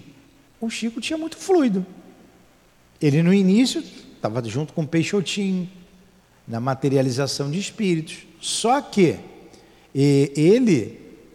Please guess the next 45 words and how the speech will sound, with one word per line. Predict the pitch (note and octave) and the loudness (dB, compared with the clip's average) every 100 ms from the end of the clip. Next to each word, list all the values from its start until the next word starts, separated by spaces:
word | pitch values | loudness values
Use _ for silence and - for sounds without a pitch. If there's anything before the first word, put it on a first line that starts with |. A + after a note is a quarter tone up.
| _ | _
tinha | - D3+ | -8 -4
um | F3+ A3+ | -2 -2
objetivo, | C#4 C#4+ D4 E4+ - G#3 C#3+ | 0 0 0 -2 -2 -2 0
ele | C#3+ | -2
veio | B2 A3+ | 0 0
com | C4+ | 0
um | A#3 | -2
objetivo, | D#3+ C#3+ A#2+ - F#2 E2+ - _ _ _ _ _ _ | 0 -2 -6 -8 -10 -12 -20 _ _ _ _ _ _
que | |
foi | D#3 C3+ C3 | -6 -2 -2
a | |
psicografia. | B2+ - E3+ G#3+ B3+ B3+ G3+ F#2+ - - - - _ _ _ _ _ _ - | -2 -6 -2 -2 -2 -2 -2 -4 -10 -20 -20 -20 _ _ _ _ _ _ -8
Se | - | 2
ele | B3+ D4 | 2 4
canalizasse | C#4 C4 C4 A3+ D#3+ F3+ C#3 | 2 2 2 2 2 2 0
aquela | D#3 F#3+ G3+ | -2 2 4
energia | G3+ G3 C3 A#2+ C#3+ A#2 | 6 4 2 -2 -2 -4
pra | G2+ C#3 | -4 -6
fazer | - D3+ A2+ C#3+ C#3 C3+ C3+ | -4 -4 -2 -2 0 -2 -2
materialização | D3+ - D#3 C#3+ B2+ C3+ B2+ C#3+ C3+ | -4 0 2 2 0 -2 -4 -6 -6
de | |
espíritos, | A#2+ - C4+ D4+ A3 | -8 -4 0 0 0
ele | A3 A#3+ | -2 -2
ia | |
ficar | - B3 | -2 -4
naquilo | B3+ - C4+ D4+ | -4 -4 -6 -6
e | |
não | D#4 | -4
ia | E4 | -6
fazer | D#4+ E4 A#3+ D4 | -2 -2 -2 -4
as | A#3 | -2
obras | B3+ B3+ A#3+ | -4 -4 -6
que | - | -4
ele | C4 | -6
fez, | B3+ F#3+ E3 D3 - - - | -2 -2 -2 -4 -16 -20 -20
porque | - | -6
não | C#3+ C#3+ | -6 -2
daria | F#3 E3 | 0 0
pra | F3+ F#3+ | 0 -2
dividir. | F#3+ C#4 G#3 D#3 - - - - _ | -2 -2 -2 -4 -6 -16 -20 -20 _
Cada | - C#3 C#3+ | -2 0 0
um | D#3 | 0
de | C#3+ | -2
nós | D3+ D#3 A#3 - | -2 0 -2 -2
tem | - G3 C4+ | -2 -2 -2